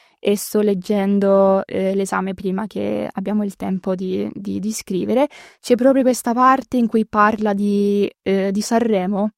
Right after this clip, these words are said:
della città di Sanremo, e dobbiamo fare, dobbiamo paragonare, eh, due città, quindi Cremona e Sanremo. E quindi ovviamente le domande non erano sul festival, però avendo,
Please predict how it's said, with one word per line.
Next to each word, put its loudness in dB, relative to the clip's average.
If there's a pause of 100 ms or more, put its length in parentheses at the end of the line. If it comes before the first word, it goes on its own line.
(100)
della 0
città -4
di 0
Sanremo, -2 (240)
e 4
dobbiamo 4
fare, 2
dobbiamo 0
paragonare, 0
eh, -2
due 0
città, -6
quindi -2
Cremona -2
e -4
Sanremo. -2 (380)
E 0
quindi 4
ovviamente 0
le 0
domande -2
non -2
erano -4
sul -2
festival, -2 (300)
però 4
avendo, 2